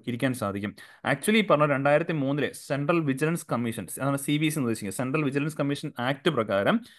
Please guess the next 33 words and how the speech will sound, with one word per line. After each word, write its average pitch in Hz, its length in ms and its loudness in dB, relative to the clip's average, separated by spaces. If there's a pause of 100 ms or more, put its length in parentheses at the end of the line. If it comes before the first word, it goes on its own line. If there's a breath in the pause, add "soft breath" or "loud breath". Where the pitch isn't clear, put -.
(140 loud breath)
സി 180 220 0
ബി 202 100 4
ഐ 247 80 6
ഡയറക്ടറിന്റെ 139 440 2
കാലയളവ് 127 500 2
രണ്ട് 143 260 -2
വർഷത്തിൽ. 95 420 -2 (140)
പക്ഷേ 131 280 2 (320 loud breath)
പിന്നീട് 190 380 6
രണ്ടായിരത്തി 151 580 4
ഇരുപത്തൊന്നിൽ 143 580 0 (180)
ഡൽഹി 156 440 2
സ്പെഷ്യൽ 151 360 0
പോലീസ് 156 340 0
എസ്റ്റാബ്ലിഷ്മെന്റ് 143 800 0
ഈ 160 100 -2
വകുപ്പ് 165 300 0
പ്രകാരമാണ് 165 400 2
അവർക്ക് 147 200 4
അധികാരം 139 300 4
കിട്ടുന്നത്. 104 260 -4 (320 soft breath)
അതിനെ 202 220 6
അമെൻഡ് 180 280 6
ചെയ്തു. 110 240 2
രണ്ടായിരത്തി 139 360 2
ഇരുപത്തൊന്നിൽ 147 360 0
അമെൻഡ് 151 240 0
ചെയ്തതിലൂടെ 120 420 2 (260 loud breath)
സി 175 220 -2
ബി 190 100 2
ഐ 240 80 4
ഡയറക്ടറിന്റെ 131 400 0
അധികാരം 120 480 2